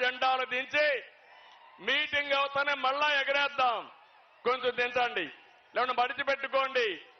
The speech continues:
బ్యానర్ కూడా తమ్ముడు, బ్యానర్ కూడా, భీమవరం బ్యానర్ కూడా నువ్వు సంసిద్ధం నాకు తెలుసు, బ్యానర్ కూడా దించండి. దయచేసి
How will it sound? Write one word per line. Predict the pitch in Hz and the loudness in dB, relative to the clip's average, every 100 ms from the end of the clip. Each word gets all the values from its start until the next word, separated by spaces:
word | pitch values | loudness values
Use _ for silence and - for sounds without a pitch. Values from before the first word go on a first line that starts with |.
| - - - - - | -20 -20 -20 -20 -2
బ్యానర్ | 190 254 277 277 277 | 0 2 0 0 2
కూడా | 285 277 | 2 0
తమ్ముడు, | 269 277 277 285 269 | 0 2 2 2 2
బ్యానర్ | 262 277 277 | 0 2 2
కూడా, | 269 262 | 2 2
భీమవరం | 247 269 269 269 262 262 | 0 2 2 0 0 0
బ్యానర్ | 262 262 262 | 0 0 0
కూడా | 254 240 170 - - - - - - - - - - - - - - - - - - - - - - - - - - - 175 | 2 2 -2 -8 -20 -20 -20 -20 -20 -20 -20 -20 -20 -20 -20 -20 -20 -20 -20 -20 -20 -20 -20 -20 -20 -20 -20 -20 -20 -20 -2
నువ్వు | 240 254 180 | 0 2 0
సంసిద్ధం | 247 262 269 277 285 294 277 | -2 0 -2 0 0 0 0
నాకు | 262 247 | 0 0
తెలుసు, | 254 269 285 311 285 - - - - - | -2 -2 0 0 0 -8 -20 -20 -20 -4
బ్యానర్ | 196 254 277 277 | -2 0 0 0
కూడా | 277 262 | 0 0
దించండి. | 269 262 262 247 226 160 120 - - - - - - - - - - - - | -2 0 -2 0 -2 -4 -12 -20 -20 -20 -20 -20 -20 -20 -20 -20 -20 -20 -2
దయచేసి | 208 247 262 254 262 262 269 | 0 0 0 0 -2 0 -2